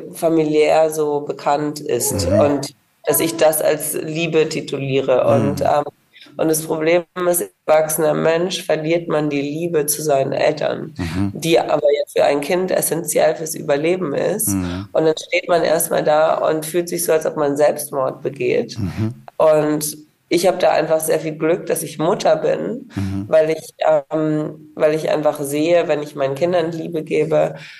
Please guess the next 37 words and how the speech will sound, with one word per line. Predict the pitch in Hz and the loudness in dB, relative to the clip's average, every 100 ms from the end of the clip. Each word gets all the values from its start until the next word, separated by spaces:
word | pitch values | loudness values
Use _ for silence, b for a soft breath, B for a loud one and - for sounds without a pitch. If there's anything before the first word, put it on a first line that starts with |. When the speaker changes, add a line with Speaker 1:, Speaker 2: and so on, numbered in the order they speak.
| B | B
Speaker 1:
wie | - 160 175 | -12 -2 2
das | 156 160 | 2 2
ist, | 165 180 185 | 2 0 2
wenn | - 165 | 2 2
man | 156 | 2
als | 147 143 - | 0 -2 -6
Tochter, | - - 175 - - 160 156 156 156 B B B B _ _ - | -4 0 0 -2 0 2 4 2 -4 B B B B _ _ 0
ähm, | 165 156 156 151 156 - - - | 4 4 2 -2 -2 -6 -10 -4
also | 151 156 151 | 0 2 2
wenn | 156 | 2
ich | 147 - | 0 -2
mir | 151 | -2
das | 143 139 | 0 -2
zumindest | - 143 143 - | -2 -2 0 2
angucke, | 156 156 175 185 170 - _ 139 | 2 2 -2 0 -2 -6 _ -6
aber | 135 143 139 | 2 2 2
zumindest | 143 151 147 143 143 | 0 -2 0 -2 0
eben | 143 143 | 0 2
durchs | 143 147 - - - - | 0 -2 -6 -6 -6 -2
Zugucken, | 180 175 165 151 160 143 143 143 143 B B B B - | -2 0 0 0 0 0 2 0 -4 B B B B -6
äh, | 160 151 | 0 0
glaub | 139 147 143 | 2 2 2
ich, | 151 | -2
heilt | 156 135 139 | 0 2 0
sich | - | -6
da | - - | -2 0
bei | - - | 0 -2
mir | - | -4
was. | - - - | -4 -4 -4
Ich | 165 - | -6 0
weiß | 147 147 151 | 2 2 0
aber | 156 143 | -2 -2
nicht, | 147 156 156 | -2 -4 -6
wie | 151 | -6
es | 151 151 | -6 -4
ist, | 151 147 - 127 | -4 -2 -4 2
eben | 139 135 135 131 139 | 2 2 -2 -2 -4